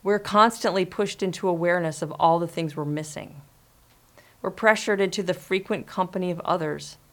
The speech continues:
often those with whom we have the most complex and distressed relationships.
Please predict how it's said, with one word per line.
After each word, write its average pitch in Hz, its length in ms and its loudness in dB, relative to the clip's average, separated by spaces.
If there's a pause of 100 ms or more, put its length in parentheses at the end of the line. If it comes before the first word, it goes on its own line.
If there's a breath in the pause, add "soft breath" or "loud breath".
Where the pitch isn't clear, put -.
often 208 400 0
those 175 180 0
with 165 160 -6
whom 180 180 -4
we 170 120 -4
have 165 200 -2
the 165 60 -6
most 160 240 -4
complex 170 800 -6
and 160 140 -6
distressed 151 560 -8
relationships. - 840 -12